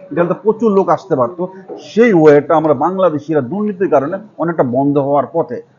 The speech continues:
আমরা আসলে আমাদের জন্য দায়ী, আমরা আসলে আমাদের পায়ে আমরাই কুড়াল মারছি। তো যাই হোক, আসলে নুলস্থা পাইলে যে আপনি ভিসা পাবেন বা নুলস্থা পাবেন কি না, এই জাতীয় গ্যারান্টি কেউ দিতে পারবে না। আর আরেকটা কথা, দুই হাজার পঁচিশে কি আবারও আপনার আবেদন করতে পারবেন কিনা, দুই হাজার পঁচিশে লোক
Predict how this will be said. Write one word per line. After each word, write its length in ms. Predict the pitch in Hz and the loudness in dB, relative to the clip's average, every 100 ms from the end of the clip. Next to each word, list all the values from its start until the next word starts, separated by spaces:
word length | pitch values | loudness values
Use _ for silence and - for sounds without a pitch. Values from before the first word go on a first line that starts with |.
| - | -8
আমরা 280 | 127 135 170 | -4 0 -2
আসলে 200 | 185 139 | 0 -2
আমাদের 300 | 135 143 151 | 0 -2 -2
জন্য 220 | 175 165 | -4 -2
দায়ী, 180 | 120 104 | -2 -4
আমরা 260 | 110 135 | -4 -4
আসলে 220 | 139 160 | -4 -4
আমাদের 260 | 131 139 160 156 | -4 -2 -4 -2
পায়ে 160 | 185 262 | -4 -2
আমরাই 240 | 143 190 | 0 0
কুড়াল 200 | 156 117 | 0 -2
মারছি। 280 | 101 92 - - _ _ - - | -6 -10 -14 -20 _ _ -12 2
তো 80 | 208 | 4
যাই 200 | 214 180 | 6 6
হোক, 100 | 147 | 4
আসলে 160 | 143 | 0
নুলস্থা 280 | 143 170 175 | -2 0 0
পাইলে 380 | 160 170 170 175 160 - - | 2 4 4 2 -2 -12 0
যে 60 | |
আপনি 160 | 147 151 | 0 2
ভিসা 240 | 127 131 | -2 0
পাবেন 340 | 151 147 139 131 | 2 4 2 0
বা 100 | 131 | 0
নুলস্থা 280 | 139 147 160 | -2 -2 -2
পাবেন 340 | 139 156 170 | 0 0 0
কি 120 | 147 | -2
না, 140 | 143 135 | -2 -2
এই 80 | |
জাতীয় 200 | 139 143 | -2 -2
গ্যারান্টি 260 | 127 139 131 | -2 -4 -4
কেউ 160 | 131 151 | -6 -6
দিতে 200 | 170 175 | -2 0
পারবে 220 | 135 107 | 0 0
না। 100 | 104 - _ _ - | -10 -14 _ _ -8
আর 120 | - - | -8 2
আরেকটা 320 | 226 233 202 | 2 4 2
কথা, 260 | 151 139 170 | 2 2 2
দুই 120 | 135 | 4
হাজার 180 | 156 165 156 | 2 2 -2
পঁচিশে 460 | 214 214 214 202 185 | -2 0 0 0 0
কি 120 | 170 | 2
আবারও 340 | 156 151 180 | 2 4 4
আপনার 340 | 180 147 170 160 | 4 2 2 2
আবেদন 280 | 147 156 156 | 4 2 0
করতে 280 | 196 190 | -2 2
পারবেন 240 | 180 156 147 | 2 2 -2
কিনা, 120 | 143 | 0
দুই 100 | 139 | 0
হাজার 120 | 151 | 0
পঁচিশে 220 | 160 160 | -2 -4
লোক 160 | 156 151 | -2 -2